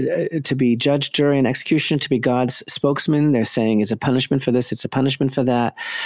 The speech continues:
I, I think that is extremely impr-, improper, and I, I don't think that that is, uh, constructive at all. And I, and I don't think that it's, it's even the way that we should be viewing other people. You know, we, we, we're not Hashem's accountant.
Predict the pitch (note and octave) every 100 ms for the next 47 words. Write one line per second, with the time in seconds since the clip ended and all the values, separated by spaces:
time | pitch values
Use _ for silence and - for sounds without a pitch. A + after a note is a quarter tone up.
0 | - - - - - D#3+ - C#3+ E3+ D#3
1 | D3+ C3+ B2+ A#2+ - - - D3+ D#3 D#3
2 | - B2 - - B2 C3 C3 A#2+ - C3+
3 | C#3 D#3 D#3+ - B2 A2 A#2 A#2 - B2
4 | - B2 C3 C3+ C#3 C3+ C3 B2+ B2+ -
5 | A#2 A2+ A2+ - E3 A#2+ - - - C3+
6 | - C3 B2+ B2 C3+ C3+ B2 C3 B2 C3+
7 | F3 - F3 E3 D#3+ D3+ - C3 - -
8 | C#3+ C#3+ D3+ D3+ D3 C3+ - - - -
9 | - C3+ C#3 E3+ G#3 G3 - E3+ E3+ E3
10 | F3 D#3 C#3 C#3+ - C#3+ - C#2+ - -
11 | B2+ B2+ A2+ B2+ - - - C3 B2+ -
12 | C#3+ E3 E3+ D3+ C3+ - B2 G2+ G#2 D#3
13 | -